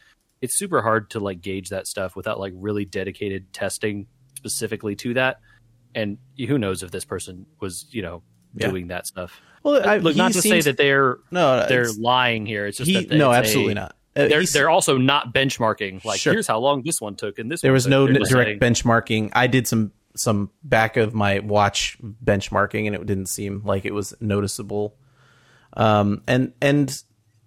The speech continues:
Speaker 2: it's hard for me not to see a slight agenda in this article. There's a quote in here, "Game Pass for P C is an utterly subpar experience in many respects, to the point that no amount of great games could offset how frustrating it is to use."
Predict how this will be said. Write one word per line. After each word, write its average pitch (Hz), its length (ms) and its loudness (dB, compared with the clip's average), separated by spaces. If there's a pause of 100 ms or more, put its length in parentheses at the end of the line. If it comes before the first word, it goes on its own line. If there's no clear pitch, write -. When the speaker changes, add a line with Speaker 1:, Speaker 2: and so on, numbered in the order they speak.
(140)
Speaker 2:
it's 165 180 0
hard 208 300 2
for 208 80 2
me 165 160 4
not 139 220 2
to - 100 -2
see 131 540 -2
a 113 100 0
slight 110 560 0
agenda 104 600 0
in 107 120 0
this 107 140 -2
article. 110 440 2
There's 104 200 0
a 104 40 -8
quote 113 320 2
in 107 140 -2
here, 107 400 -4 (760)
"Game 139 240 4
Pass 139 300 2
for 127 100 -2
P 123 220 -2
C 117 300 -2
is 107 240 -2
an 104 180 -2
utterly 143 460 4
subpar 120 600 2
experience 113 600 0
in 104 100 -4
many 107 220 2
respects, 113 540 0
to - 180 -2
the 170 100 2
point 202 320 0
that 160 140 -4
no 147 220 2
amount 156 280 2
of 139 100 -2
great 143 240 -2
games 139 300 2
could - 180 -2
offset - 500 0
how 123 120 2
frustrating 113 640 0
it 101 80 -2
is 104 180 -2
to 110 120 -10
use." - 440 -10